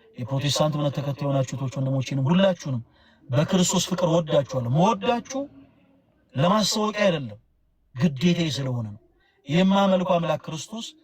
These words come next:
በቀራንዮ መስቀል ተሰቅሎ ስጋውን የቆረሰው ደሙን ያፈሰሰው ለኦርቶዶክሳዊ ሕዝብ ብቻ አይደለም፣ ለሁሉም ነው። ስለዚህ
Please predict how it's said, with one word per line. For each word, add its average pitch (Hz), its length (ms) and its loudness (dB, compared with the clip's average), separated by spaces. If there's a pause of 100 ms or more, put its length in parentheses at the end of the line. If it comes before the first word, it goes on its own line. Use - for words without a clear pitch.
(240)
በቀራንዮ 170 460 2
መስቀል 170 400 -2
ተሰቅሎ 175 420 -4
ስጋውን 165 340 0
የቆረሰው 175 440 -4
ደሙን 160 220 0
ያፈሰሰው 190 520 2 (420)
ለኦርቶዶክሳዊ 214 840 2 (480)
ሕዝብ 269 280 0
ብቻ 143 180 -4
አይደለም፣ 117 220 -12 (280)
ለሁሉም 233 540 0
ነው። 131 120 -2 (480)
ስለዚህ 214 420 2